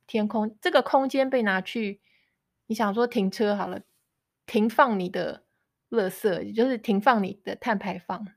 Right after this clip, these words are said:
就是那个空间被租出去，停放你的肮脏的，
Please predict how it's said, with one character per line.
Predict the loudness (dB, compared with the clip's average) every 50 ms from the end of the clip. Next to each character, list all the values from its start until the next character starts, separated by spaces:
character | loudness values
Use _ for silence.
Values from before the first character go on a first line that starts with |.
| _ _ _
就 | -4 0
是 | 2
那 | 4 2 2
个 | 2
空 | 0 -2 -2 0 0
间 | 0 0 0 2
被 | 0 0
租 | 0 -2 -2 -4
出 | -2 -2 -4
去， | -4 -4 -6 -6 -6 -6 -6 -10 _ _ _ _ _ _ _ -4
停 | -2 0 0
放 | 2 2 2 0 0
你 | -2
的 | -4 -6 -6
肮 | -4 -4 -2 -2
脏 | 0 0 0 0 -2
的， | -4 -6 -6 -8 -12 -16 -20